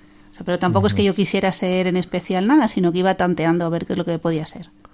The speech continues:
Speaker 2: Qué bueno, qué alegría el tantear la voluntad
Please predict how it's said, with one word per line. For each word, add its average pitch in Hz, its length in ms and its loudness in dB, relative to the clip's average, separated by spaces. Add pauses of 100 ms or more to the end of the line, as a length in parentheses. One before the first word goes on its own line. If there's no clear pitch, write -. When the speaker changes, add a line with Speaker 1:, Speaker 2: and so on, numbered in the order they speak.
(460)
Speaker 2:
Qué 131 140 4
bueno, 95 520 -2 (100)
qué 127 280 -2
alegría 127 720 -6 (120)
el 107 280 -6
tantear 101 800 -6 (220)
la 110 260 -2
voluntad 98 600 -6